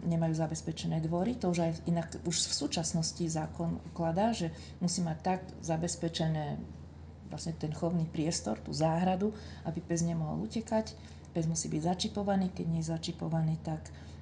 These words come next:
vlastne považuje sa za túlavé zviera a ide do útulku. Tu musím povedať ešte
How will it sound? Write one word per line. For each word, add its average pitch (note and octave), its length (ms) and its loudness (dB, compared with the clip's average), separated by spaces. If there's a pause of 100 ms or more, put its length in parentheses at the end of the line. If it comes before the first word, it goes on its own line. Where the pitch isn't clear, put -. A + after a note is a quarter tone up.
(120)
vlastne D#3+ 400 2
považuje D#3+ 480 0
sa D#3 160 -4
za D3+ 240 -2
túlavé D#3 400 -4
zviera F3 440 0
a E3 40 -4
ide D3+ 160 -4
do D3 160 -4
útulku. - 480 -8 (320)
Tu G3+ 80 2
musím A3 160 4
povedať G#3 240 4
ešte - 180 -2